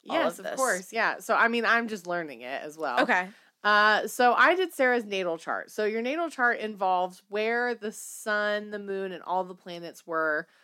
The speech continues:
Speaker 2: when you were born. So it's important to try and nail down the time. Um, so as accurate as I could get with the time that you gave me. So if any of this is inaccurate, I blame it entirely on you giving me the wrong time.
Speaker 1: Um, no, blame Sheila.
Speaker 2: <laughs> Blame Sheila.
Speaker 1: <laughs>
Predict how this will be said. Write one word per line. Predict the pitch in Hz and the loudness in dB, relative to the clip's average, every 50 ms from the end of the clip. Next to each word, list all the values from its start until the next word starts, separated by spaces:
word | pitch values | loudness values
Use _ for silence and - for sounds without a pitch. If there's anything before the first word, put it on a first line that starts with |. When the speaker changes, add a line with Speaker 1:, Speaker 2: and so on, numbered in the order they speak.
| _ _ _ | _ _ _
Speaker 2:
when | - 175 185 185 190 | -8 -6 -4 -4 -4
you | 190 185 180 175 | -4 -6 -4 -4
were | 165 165 165 | -2 -4 -4
born. | 160 - - 160 151 143 120 98 85 87 101 - | -4 -4 -2 -2 -2 -2 -2 -4 -6 -8 -10 -12
So | - - - 170 | -12 -6 -4 -2
it's | 170 175 - - _ | -2 -4 -6 -12 _
important | - 196 202 190 - 285 302 320 294 311 285 | -8 -8 -8 -2 0 0 2 2 0 -4 -10
to | - 240 | -14 -12
try | 233 254 233 226 220 | -4 -2 -2 0 -2
and | 214 202 | -4 -4
nail | 202 202 202 196 | -4 -4 -4 -2
down | 196 190 185 180 | -2 -4 -4 -6
the | 170 156 | -8 -12
time. | 160 - - 190 175 175 180 190 202 214 220 240 - _ - - - - - _ - | -14 -12 -8 -6 -4 -4 -2 -2 -4 -6 -6 -10 -14 _ -20 -20 -20 -20 -20 _ 0
Um, | 185 185 180 180 180 185 185 | 2 4 4 4 2 0 -2
so | 185 - 196 170 | 0 0 2 2
as | 196 196 - | 2 0 2
accurate | - 208 220 220 - 220 220 202 | 2 2 2 0 0 -2 0 0
as | 196 185 196 | 0 0 0
I | 180 180 | -2 -2
could | 180 196 175 | -2 -6 -6
get | 175 180 170 - - | 0 0 0 0 -2
with | 175 165 | -6 -10
the | 175 | -12
time | 170 - 170 160 160 | -8 -6 -6 -6 -6
that | 160 147 | -6 -10
you | 165 170 | -12 -8
gave | 156 160 160 165 | -6 -6 -4 -4
me. | 190 202 214 226 190 170 | -6 -6 -4 -4 -6 -4
So | - 208 202 | -2 -2 -2
if | 196 - - | -2 -4 -4
any | 208 208 220 240 262 | -4 -4 -2 -2 -4
of | 262 | -4
this | 233 254 214 220 | -4 -6 -8 -8
is | 208 | -8
inaccurate, | - 190 185 160 160 175 180 - 214 214 226 233 - - | -8 -6 -4 -4 -4 -4 -4 -4 -2 0 0 0 0 2
I | - 185 196 | 2 0 2
blame | 180 202 190 190 190 | 2 0 -2 -2 -2
it | 180 156 | -4 -6
entirely | 180 175 - 180 165 165 170 175 175 175 | -6 -6 -2 0 2 2 2 2 0 0
on | 170 165 | -2 -4
you | 165 160 160 | -6 -8 -10
giving | 160 160 156 160 156 | -10 -10 -10 -10 -10
me | 156 151 147 147 147 - - _ _ | -10 -10 -10 -12 -12 -14 -16 _ _
the | 180 180 | -8 -4
wrong | 160 156 135 139 131 | -2 -2 -2 -2 -4
time. | - - - - | -8 -4 2 4
Speaker 1:
Um, | 302 294 285 277 277 269 262 - - - _ _ _ - - _ _ _ _ - | 6 6 6 6 4 4 0 -2 -4 -6 _ _ _ -20 -20 _ _ _ _ -2
no, | 262 262 226 196 180 175 180 - | 0 2 4 4 2 0 -2 -2
blame | - 233 226 226 233 | 0 0 2 2 0
Sheila. | 220 - 208 185 170 160 151 165 196 247 208 196 | -2 -4 -4 -4 -4 -2 0 0 -2 -2 -4 -4
Speaker 2:
<laughs> | - | -4
Blame | 233 220 - 240 - - | -4 -4 -4 -8 -8 -6
Sheila. | - 453 480 - - | -4 -2 -2 2 4
Speaker 1:
<laughs> | 466 | 4